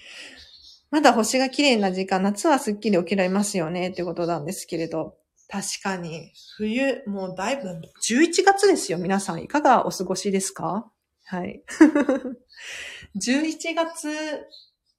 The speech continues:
で、うん、寒くなってきてね。今日はなんかちょっと暖かいな。昨日、今日とまだ暖かいかなとかって思ったんですけど。言ってもね、まあ、布団から出にくいですよね。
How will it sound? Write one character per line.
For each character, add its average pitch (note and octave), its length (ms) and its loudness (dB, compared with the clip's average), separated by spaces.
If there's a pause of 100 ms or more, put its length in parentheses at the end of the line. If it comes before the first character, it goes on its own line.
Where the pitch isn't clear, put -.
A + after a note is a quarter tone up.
(140)
で、 G#3 540 -2 (420)
う F#3+ 120 -10
ん、 G3 80 -10
寒 A3 260 -4
く A#3+ 120 -2
な C#4 100 -2
っ C4 120 -8
て F#3+ 100 -10
き - 100 -20
て - 120 -20
ね。 F#3 320 -8 (360)
今 C4+ 260 6
日 A3+ 40 0
は A3+ 60 0
な A#3+ 80 4
ん A#3 40 -4
か A3+ 100 2
ち A#3 100 -4
ょ - 40 -6
っ - 20 -8
と G3 120 2
暖 G#3 180 -4
か G#3 100 -4
い G3 80 -6
な。 F#3+ 80 -12
昨 - 160 -16
日、 A3+ 100 -6
今 C4 220 -4
日 G3 220 -4
と F#3 80 -12
ま F#3 120 -10
だ E3+ 300 -12
暖 G3 80 -12
か G3 100 -4
い F#3+ 60 -4
か F#3 120 -8
な - 120 -14
と - 100 -20
か F#3 100 -10
っ - 60 -16
て F3 60 -12
思 G3 160 -8
っ F#3+ 60 -16
た E3+ 140 -8
ん - 20 -14
で G3 80 -16
す - 100 -16
け - 120 -20
ど。 - 140 -12 (360)
言 G#3+ 220 -4
っ - 20 -12
て - 220 -4
も C4+ 140 0
ね、 G3 160 -4
ま F#3+ 140 -6
あ、 F#3+ 140 -10 (120)
布 - 180 -20
団 G#3+ 180 -2
か G#3+ 140 -2
ら G3+ 360 -2 (440)
出 G#3+ 120 2
に G#3+ 160 -2
く A3 140 -2
い F3+ 60 -2
で F3+ 100 -10
す - 140 -12
よ E3 80 -16
ね。 F#3+ 400 -10